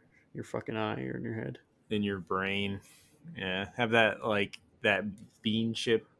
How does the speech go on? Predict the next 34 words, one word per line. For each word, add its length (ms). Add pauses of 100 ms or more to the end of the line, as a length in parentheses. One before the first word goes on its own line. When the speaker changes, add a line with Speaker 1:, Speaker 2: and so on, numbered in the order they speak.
(120)
Speaker 2:
that 280
get 160
installed 540
in 240 (260)
Speaker 1:
<laughs> 300
Speaker 2:
behind 260
your 120
ear, 360 (220)
like 240
in, 120
uh, 220 (320)
Black 240
Mirror. 280 (580)
Speaker 1:
Yeah. 380 (840)
Speaking 380
of, 200
Black 280
Mirror's 320
got 240
season, 420
uh, 240
six 300
coming 260
out 220
soon. 320 (1300)
Speaker 2:
They're 80
Speaker 1:
I 40
don't 120
know 80
Speaker 2:
still 140
Speaker 1:
the 40
Speaker 2:
doing 300
Black 320
Mirror? 360